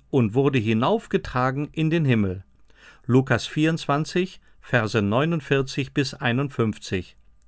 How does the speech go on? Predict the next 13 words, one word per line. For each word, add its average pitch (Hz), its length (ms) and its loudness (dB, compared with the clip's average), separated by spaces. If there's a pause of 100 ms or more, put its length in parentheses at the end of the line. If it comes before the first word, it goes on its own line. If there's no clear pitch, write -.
(720)
Und 131 140 4
jetzt 202 240 4
kämen 202 340 4
die 143 160 -2
Worte, 143 320 2
die 160 220 -2
wir 180 100 0
in 185 80 -4
der 175 120 0
Apostelgeschichte 135 800 -2
schon 113 200 2
gelesen 104 420 2
hatten. 95 380 -4